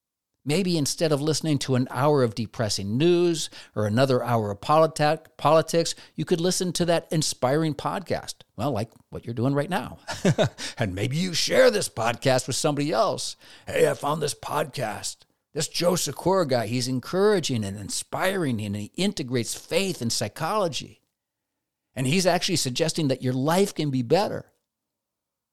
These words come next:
All you've gotta do is be willing to take some of these small steps. What is another small step that you can do right now? You don't have to spend a lot of money on a therapist. You don't have to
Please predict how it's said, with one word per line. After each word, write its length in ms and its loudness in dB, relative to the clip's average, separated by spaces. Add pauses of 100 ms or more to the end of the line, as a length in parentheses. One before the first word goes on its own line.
All 160 4
you've 140 2
gotta 220 2
do 180 2
is 140 2
be 160 -2
willing 300 0
to 100 -8
take 280 -4
some 280 -2
of 80 -6
these 180 -4
small 480 0
steps. 800 -6 (1200)
What 220 6
is 160 4
another 400 0
small 420 -2
step 440 -2
that 200 -2
you 180 0
can 200 -2
do 340 0 (300)
right 340 0
now? 540 -4 (640)
You 120 2
don't 140 2
have 200 -2
to 100 -2
spend 480 0
a 60 2
lot 280 0
of 60 4
money 320 2
on 120 -2
a 60 -6
therapist. 840 -2
You 60 0
don't 140 0
have 220 -2
to 120 0